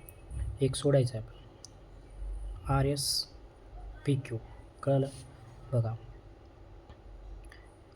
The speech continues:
इकडून घ्यायचं, झेडच्या नंतर ए येते, एक्सच्या नंतर वाय येते, म्हणजे ते एकाच क्रमानं आहेत. बघा एम एन के एल कळते तुम्हाला,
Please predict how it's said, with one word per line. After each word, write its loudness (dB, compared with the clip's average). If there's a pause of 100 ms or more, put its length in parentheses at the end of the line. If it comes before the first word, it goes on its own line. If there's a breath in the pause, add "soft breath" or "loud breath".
(240)
इकडून 4
घ्यायचं, 6 (320)
झेडच्या 6
नंतर 6 (120)
ए 6
येते, 6 (480)
एक्सच्या 4
नंतर 10
वाय 8
येते, -2 (500 loud breath)
म्हणजे 8 (280)
ते 8
एकाच 6
क्रमानं 8
आहेत. 0
बघा 4 (240)
एम 8
एन 4 (580)
के 8
एल 8 (120)
कळते 8
तुम्हाला, -2